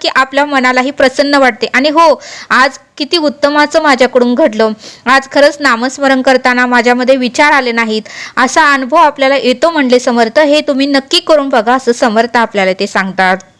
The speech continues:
बघा म्हटले समर्थ, बरेच जण म्हणतात की नामस्मरण करायला बसलं की असंख्य विचार येतात, पूर्ण आपल्या, पूर्ण आपल्या आयुष्याचा इतिहासच आपल्यासमोर उभे राहतो.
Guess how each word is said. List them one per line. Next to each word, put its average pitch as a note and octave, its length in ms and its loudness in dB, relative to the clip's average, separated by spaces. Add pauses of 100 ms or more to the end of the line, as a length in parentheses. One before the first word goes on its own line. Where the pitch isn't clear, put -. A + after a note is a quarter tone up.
(600)
बघा C4+ 300 2
म्हटले D#4+ 260 -4
समर्थ, C4+ 360 0
बरेच C#4 360 0
जण F#4 100 -4
म्हणतात D#4+ 360 0 (100)
की E4 80 -2
नामस्मरण C#4+ 600 -2
करायला A#3+ 320 2
बसलं C4+ 420 0 (440)
की D#4+ 60 0
असंख्य E4 500 0
विचार B3+ 300 0
येतात, G#3 260 0 (120)
पूर्ण F#4 220 2
आपल्या, C#4 500 0 (440)
पूर्ण E4+ 200 2
आपल्या D#4+ 260 0
आयुष्याचा E4+ 640 0
इतिहासच D4+ 560 0
आपल्यासमोर A#3 540 0
उभे G#3 220 0
राहतो. F#3+ 380 -2